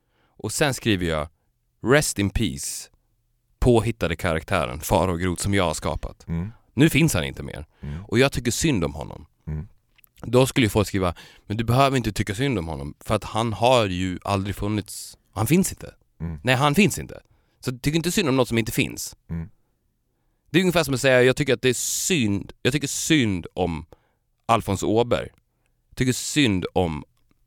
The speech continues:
Speaker 1: Alfons Åberg på grund av att hans mamma eventuellt är död." Men han finns ju inte. Men
Speaker 2: Berö-, förlåt. Being a dad. Berörs det någonsin i Alfons Åberg att man någon gång ifrågasätter, "Where the fuck is"
Speaker 1: Nej. Det,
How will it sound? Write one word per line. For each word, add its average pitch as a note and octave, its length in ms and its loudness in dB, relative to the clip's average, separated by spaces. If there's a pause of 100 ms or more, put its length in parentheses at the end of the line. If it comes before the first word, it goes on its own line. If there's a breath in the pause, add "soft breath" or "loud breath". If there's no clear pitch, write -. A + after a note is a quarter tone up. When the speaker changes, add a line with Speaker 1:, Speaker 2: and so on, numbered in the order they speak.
(160)
Speaker 1:
Alfons F#2+ 360 0
Åberg F#2 300 2 (200)
på A2+ 100 2
grund G2+ 140 2
av F2 60 2
att F2 80 -4
hans F#2+ 200 -2
mamma G#2+ 300 2
eventuellt F2 500 -4
är E2 140 -4
död." - 360 -4 (460 soft breath)
Men A#2 180 0
han B2+ 160 2
finns F3 280 0
ju D#2 40 -6
inte. - 220 -14 (640 loud breath)
Men D#3+ 240 2
Speaker 2:
Berö-, F3+ 360 6
förlåt. A2 320 2 (640 soft breath)
Being F#2+ 400 0
a E2+ 40 0
dad. D2 360 -4 (240)
Berörs C3 720 4
det F2 120 -6
någonsin F#2 320 -6
i - 20 -4
Alfons E2 340 -6
Åberg D#2+ 240 -2
att - 200 -8
man E2+ 160 -6 (120)
någon G#2 280 2
gång F2 100 0
ifrågasätter, E2 600 0
"Where F#2+ 180 4
the E2+ 100 -4
fuck - 260 -4
is" - 240 -8 (280)
Speaker 1:
Nej. G2 320 2 (680 loud breath)
Det, G#2+ 160 2